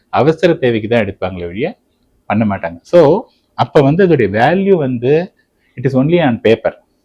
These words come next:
ஓகே, என்கிட்ட நூறு கிராம் தங்கம் இருக்கு, இருநூறு கிராம் தங்கம் இருக்கு, முந்நூறு கிராம் தங்கம், அதனுடைய வேல்யூ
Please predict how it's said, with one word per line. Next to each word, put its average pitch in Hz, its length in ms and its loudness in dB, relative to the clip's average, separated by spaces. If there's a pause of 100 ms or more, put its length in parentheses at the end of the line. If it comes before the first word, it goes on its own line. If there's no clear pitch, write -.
(140)
ஓகே, 101 160 -2 (100)
என்கிட்ட 95 220 -10
நூறு 98 240 -4
கிராம் 110 300 -2 (400)
தங்கம் 104 280 -2
இருக்கு, 98 220 -4
இருநூறு 101 320 -4
கிராம் 113 120 -2
தங்கம் 104 300 -4
இருக்கு, 101 200 -6
முந்நூறு 101 260 -4
கிராம் 107 180 -6
தங்கம், 110 320 -6
அதனுடைய 101 480 -8
வேல்யூ 147 460 2